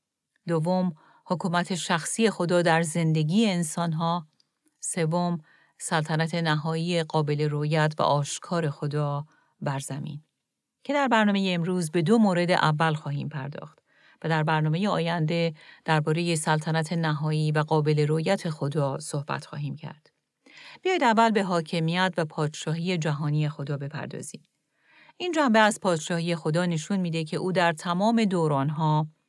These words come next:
پادشاه و فرمانروای مطلق بوده، هست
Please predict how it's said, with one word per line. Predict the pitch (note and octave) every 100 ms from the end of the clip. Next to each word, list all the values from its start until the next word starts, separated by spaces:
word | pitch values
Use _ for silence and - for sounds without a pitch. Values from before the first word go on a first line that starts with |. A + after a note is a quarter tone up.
| _ -
پادشاه | F#3 E3 D#3+ D#3 F#3+ F3+ F3 _ _ _ -
و |
فرمانروای | D#3 D#3+ D#3+ D#3+ D#3+ D#3+ F3 F3
مطلق | D#3+ D#3 - E3 D#3+ D#3
بوده، | E3 D#3+ D#3 F#3 F#3+ - _ _ _
هست | - E3+ F3+ F#3+ -